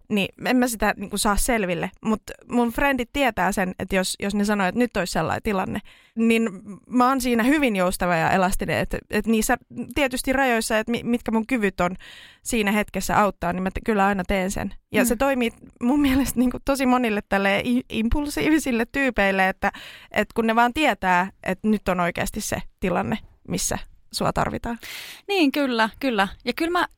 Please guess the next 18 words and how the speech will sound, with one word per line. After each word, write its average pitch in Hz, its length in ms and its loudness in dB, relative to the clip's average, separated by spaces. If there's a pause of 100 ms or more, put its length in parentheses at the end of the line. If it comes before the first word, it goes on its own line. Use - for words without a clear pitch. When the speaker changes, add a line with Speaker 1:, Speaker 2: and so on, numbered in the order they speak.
Speaker 2:
mä 294 80 4
niinku 294 240 2
koen 320 260 4
myöskin, 262 480 2
että - 260 0 (500)
se, - 460 0
että - 240 2
on 214 220 0
pitkäaikaisesti 196 1160 0
saanut, 175 480 0 (320)
saanut 220 320 0
niinku 208 180 -4
sen 240 180 2
lahjan, 214 440 4
että - 240 -4
on 175 80 -2
saanut 185 340 0
elää 180 420 4